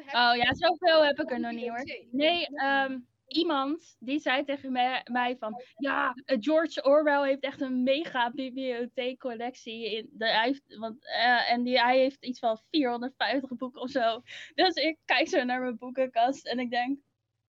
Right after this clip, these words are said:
Speaker 2: "Vierhonderdvijftig? <laughs> Ik denk dat ik dat ook wel heb, hoor." Dus ik ging ze zo tellen. En de
Speaker 1: Oh.
Speaker 2: boeken die momenteel in mijn boekenkast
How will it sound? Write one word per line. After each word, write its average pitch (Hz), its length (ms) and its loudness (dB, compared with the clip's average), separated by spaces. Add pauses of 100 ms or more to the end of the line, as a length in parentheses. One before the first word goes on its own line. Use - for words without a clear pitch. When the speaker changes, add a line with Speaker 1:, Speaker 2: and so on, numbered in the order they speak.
(340)
Speaker 2:
"Vierhonderdvijftig? 370 1300 2 (120)
<laughs> - 200 0 (100)
Ik - 120 -2
denk 392 220 -2
dat 349 240 2
ik 311 140 -2
dat 240 240 -6
ook 330 260 2
wel 302 220 4
heb, 285 260 4
hoor." 247 340 -4 (320)
Dus 254 140 -8
ik 311 140 -6
ging 320 200 -2
ze 294 100 -18
zo 277 240 -2
tellen. 226 500 -4 (720)
En 247 360 -2 (180)
de 214 160 -8
Speaker 1:
Oh. 208 60 -6
Speaker 2:
boeken 285 220 -2
die 233 120 -2
momenteel 247 720 2
in 277 120 2
mijn 277 160 2
boekenkast 269 640 -4